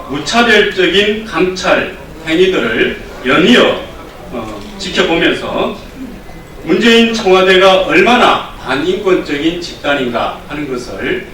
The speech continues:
여실히 목격하였습니다. 문재인 정부의 유전자에는 인간인 사찰 디엔에이가 없다는 말도 얼마나 우스운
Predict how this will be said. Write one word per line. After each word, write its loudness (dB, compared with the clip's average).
여실히 -4
목격하였습니다. -8
문재인 2
정부의 6
유전자에는 4
인간인 4
사찰 2
디엔에이가 4
없다는 0
말도 -2
얼마나 2
우스운 0